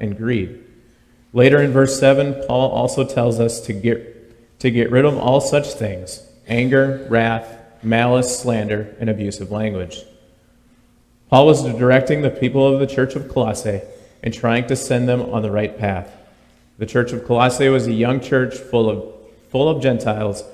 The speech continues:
who had not grown up in the Jewish faith. Many of these ideas were very new to them. Paul was reminding them of what it takes to be a true follower of Jesus. For me, and I think for many of you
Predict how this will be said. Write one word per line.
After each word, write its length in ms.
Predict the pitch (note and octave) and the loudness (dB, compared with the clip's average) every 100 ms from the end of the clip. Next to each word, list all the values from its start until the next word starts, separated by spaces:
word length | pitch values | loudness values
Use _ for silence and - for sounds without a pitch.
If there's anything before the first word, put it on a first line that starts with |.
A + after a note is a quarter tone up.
| - _ - | -20 _ 0
who 100 | A#2+ | 2
had 100 | A#2 | 4
not 320 | A2+ B2 C3 | 4 2 -2
grown 400 | C#3 D3 - - B2+ | 0 0 -2 -6 -2
up 420 | G#2+ - - - | -2 -2 -8 -4
in 120 | A2+ | -2
the 40 | |
Jewish 360 | A2 G2+ G#2 - | -2 -4 -6 -4
faith. 360 | - A2 F#2+ - - - _ _ _ _ _ _ | 0 0 -2 -10 -18 -20 _ _ _ _ _ _
Many 320 | - C#3+ D3+ D#3 | 2 4 6 4
of 40 | |
these 160 | D3 C#3+ | 4 4
ideas 540 | C#3+ C3+ C#3 C#3+ C#3 | 2 2 4 6 4
were 140 | C3+ C3 | 2 2
very 300 | B2 C3 C3+ | 2 2 2
new 200 | C#3+ D3 | 0 -2
to 160 | A2 | -4
them. 260 | G2 F#2+ F#2 - - _ _ _ _ _ _ _ | -4 -6 -10 -16 -20 _ _ _ _ _ _ _
Paul 560 | C3 C#3+ D3 D#3 - - | 4 4 4 -2 -8 -2
was 160 | C3 | 0
reminding 400 | C3 C3 D#3 D#3 | 2 0 0 0
them 200 | A#2 A2 | 0 0
of 100 | G#2+ | 0
what 180 | G2+ A2 | 0 0
it 100 | B2 | -2
takes 300 | - A2+ G#2+ | 0 0 0
to 100 | - | -8
be 140 | G#2 F#2+ | -6 -8
a 40 | |
true 280 | - B2 A#2+ | -6 -6 -6
follower 420 | A#2+ G#2+ G2+ G2 | -4 -4 -4 -6
of 140 | F#2+ | -6
Jesus. 560 | G2 G#2 F#2 F#2 - - _ _ _ _ _ _ _ _ _ _ _ _ _ _ _ _ _ _ _ _ _ _ _ | -6 -6 -6 -12 -14 -20 _ _ _ _ _ _ _ _ _ _ _ _ _ _ _ _ _ _ _ _ _ _ _
For 160 | C3 | 2
me, 460 | B2+ C#3 D3 D3+ - | 2 2 -2 -6 -6
and 100 | B2+ | -2
I 60 | A#2+ | 0
think 240 | C3+ C3 | 0 -2
for 120 | B2+ | -2
many 260 | A#2+ B2 C#3+ | 0 0 0
of 160 | C#3 | 0
you 280 | A2+ G2 F#2+ | -2 -4 -6